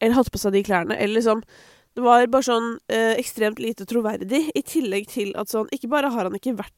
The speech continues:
det, men jeg bare ser for meg at sånn, det er jo alt han avskyr, føler jeg. Og det tror jeg folk gjennomskuer, og jeg tror kanskje sånn folk synes det var en gøy sang, men jeg er redd for at det ikke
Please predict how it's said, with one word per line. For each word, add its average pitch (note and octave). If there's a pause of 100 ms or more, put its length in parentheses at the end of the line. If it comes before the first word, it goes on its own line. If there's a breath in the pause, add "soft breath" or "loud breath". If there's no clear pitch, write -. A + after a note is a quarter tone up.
det, B3+
men C4+
jeg B3+
bare C4
ser A#3+
for -
meg F3+
at G3
sånn, A#3+
det A3+
er A#3
jo -
alt F3+
han G#3
avskyr, F3
føler F#3
jeg. F4+ (720 loud breath)
Og B3+
det B3
tror G3+
jeg B3+
folk C4
gjennomskuer, A#3+
og C4
jeg C4+
tror C#4+
kanskje E4
sånn B3+
folk A#3+
synes -
det G#3+
var A3
en A3+
gøy G3
sang, C#4+
men C4
jeg C4
er C4+
redd G3
for A3
at G#3
det -
ikke -